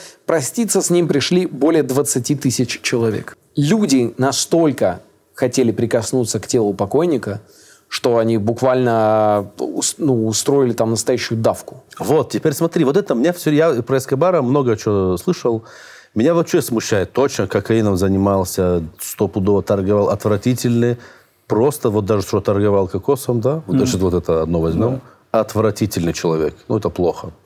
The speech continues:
Speaker 2: Но при всем при этом меня, знаешь, что не за-, не, не, не дает покоя? Э, вот видишь, ты говоришь, люди пришли
Speaker 1: Да.
Speaker 2: толпами, убийца детей, зачем, ну типа, поним-, а если,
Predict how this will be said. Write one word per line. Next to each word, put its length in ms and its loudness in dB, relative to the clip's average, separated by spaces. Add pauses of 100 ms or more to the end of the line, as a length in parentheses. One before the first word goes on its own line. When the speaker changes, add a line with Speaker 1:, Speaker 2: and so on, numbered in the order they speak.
(600)
Speaker 2:
Но 100 0
при 120 0
всем 240 2
при 160 2
этом 300 0
меня, 220 2
знаешь, 200 0
что 280 0
не 320 0
за-, 180 2
не, 220 2 (200)
не, 320 2
не 120 2
дает 260 0
покоя? 480 0 (1080)
Э, 200 0
вот 200 0
видишь, 220 2
ты 80 2
говоришь, 180 2
люди 240 2
пришли 500 0 (340)
Speaker 1:
Да. 360 0
Speaker 2:
толпами, 560 0 (360)
убийца 400 0
детей, 440 0
зачем, 340 0
ну 100 2
типа, 300 0 (420)
поним-, 360 0
а 60 0
если, 240 0